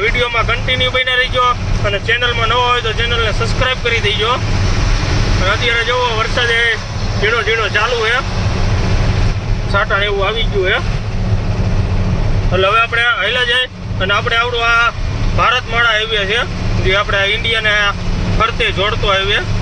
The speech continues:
ઈ હાઈવે ઉપર આપણે હાલ્યા જાય છે. અને આ હાઈવે ઉપર આપણે હાલવાનું છે ત્રીસથી પાંત્રીસ કિલોમીટર.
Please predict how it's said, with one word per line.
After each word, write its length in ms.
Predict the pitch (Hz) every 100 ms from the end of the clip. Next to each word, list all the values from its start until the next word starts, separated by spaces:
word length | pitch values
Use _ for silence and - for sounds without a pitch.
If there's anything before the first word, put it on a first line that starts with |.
| - - - - - -
ઈ 100 | 226
હાઈવે 240 | 214 220 214
ઉપર 180 | 190 208
આપણે 220 | 196 190 170
હાલ્યા 260 | 202 220 196
જાય 140 | 190 214
છે. 80 | 240 - - - 196
અને 100 | 190
આ 80 | 226
હાઈવે 220 | 233 233
ઉપર 180 | 233 226
આપણે 220 | 226 233 208
હાલવાનું 400 | 233 233 220 208
છે 100 | 233 240 - - - - -
ત્રીસથી 400 | 247 - 233 226
પાંત્રીસ 320 | 254 254 185
કિલોમીટર. 440 | 208 196 208 233